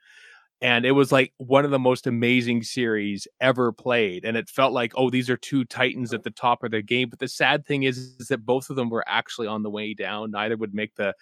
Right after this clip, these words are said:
you know, the Flames would miss the playoffs basically for seven years straight, I think, in a, a couple years after that. And after having won their one cup, and, like, the Oilers were almost, like, selling off all of their players after having already sold off Gretzky. So it was, it was kind of like,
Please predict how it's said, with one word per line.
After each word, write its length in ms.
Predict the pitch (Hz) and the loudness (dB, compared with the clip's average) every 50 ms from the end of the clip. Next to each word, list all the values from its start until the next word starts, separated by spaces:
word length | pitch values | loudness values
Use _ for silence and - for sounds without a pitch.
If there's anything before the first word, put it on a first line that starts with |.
| - - _ - | -18 -16 _ -4
you 60 | 135 | -2
know, 80 | 123 110 | 0 0
the 100 | 107 101 | -2 -4
Flames 400 | - - 113 110 117 117 110 - | -4 -4 -2 -2 -2 -4 -4 -6
would 160 | 110 98 98 | -6 -4 -4
miss 160 | 107 107 - | -6 -6 -6
the 100 | - 104 | -8 -12
playoffs 480 | - - 101 101 104 104 107 110 - - | -8 -6 -4 -2 0 0 -2 -2 -2 -4
basically 340 | 110 104 - - 110 104 | -8 -8 -6 -6 -8 -8
for 260 | 95 - 101 92 87 _ _ _ - - - - _ _ - | -8 -6 -8 -8 -8 _ _ _ -20 -20 -20 -20 _ _ -16
seven 440 | - - - 127 113 107 107 107 104 | -10 -4 -2 0 0 0 0 0 0
years 260 | 104 101 104 104 - | -2 -2 -2 -4 -6
straight, 300 | - - 120 104 101 104 | -6 -4 -2 -2 0 0
I 80 | 113 | -2
think, 300 | 110 - 123 117 117 - | -2 -4 -4 -6 -6 -4
in 100 | 123 113 | -4 -4
a, 60 | 113 110 - | -4 -4 -4
a 80 | 107 107 | -6 -8
couple 280 | - - 113 - 120 | -6 -8 -8 -6 -6
years 200 | 113 113 107 104 | -6 -6 -4 -4
after 280 | 113 110 113 117 - 123 107 | -4 -4 -4 -4 -6 -8 -4
that. 400 | 117 113 113 113 117 123 117 - | -2 0 2 2 2 0 0 -2
And 300 | 104 95 87 85 82 - _ _ _ _ _ _ _ _ _ _ _ - | -8 -10 -10 -12 -14 -16 _ _ _ _ _ _ _ _ _ _ _ -6
after 300 | 120 113 101 - - 117 | -4 -4 -4 -4 -4 -4
having 220 | 107 107 98 104 98 | -4 -4 -4 -4 -4
won 180 | 104 104 104 | -2 -2 -2
their 100 | 101 101 | -2 -2
one 220 | 98 98 90 90 87 - | -2 -2 -4 -6 -8 -6
cup, 400 | - - 151 151 156 151 147 - | 0 4 6 8 8 8 6 4
and, 100 | 113 98 | -2 -6
like, 140 | 90 90 - | -6 -6 -6
the 100 | - 110 | -6 -4
Oilers 400 | - 110 120 131 131 135 131 120 | 0 2 4 4 4 4 2 2
were 160 | 127 123 123 120 | 0 2 4 4
almost, 440 | 120 117 117 120 117 113 - - - | 4 4 2 0 -2 -4 -4 -4 -2
like, 240 | 127 113 107 - - | -2 -2 -4 -6 -10
selling 360 | - - 139 120 120 117 113 | -6 -2 -2 -2 0 0 0
off 260 | 113 117 117 117 - - _ - - | 0 0 0 -2 -4 -8 _ -8 -2
all 400 | 110 107 117 123 123 127 135 131 | 0 2 2 2 2 2 2 2
of 60 | 131 | 2
their 100 | 131 127 | 2 0
players 440 | - - 139 131 135 135 131 123 127 | 2 2 2 4 4 2 2 2 0
after 200 | 113 - - 120 | 0 0 -2 -2
having 280 | 117 117 110 110 110 | 0 0 0 0 -2
already 200 | 110 110 110 113 | -2 -2 -2 -4
sold 280 | 110 - 123 117 110 110 | -6 -6 -6 -4 -2 -2
off 180 | 107 110 - | -2 -4 -4
Gretzky. 380 | - - 113 120 - - 135 135 | -4 -6 -6 -6 -6 -10 -10 -6
So 160 | - 156 139 | -4 0 0
it 20 | 147 | 0
was, 140 | 151 147 | 0 -2
it 100 | 160 175 | -2 -4
was 120 | 160 147 131 | -6 -6 -2
kind 200 | - - 175 196 | 2 4 4 6
of 80 | 180 | 6
like, 220 | 147 139 127 123 | 6 4 4 2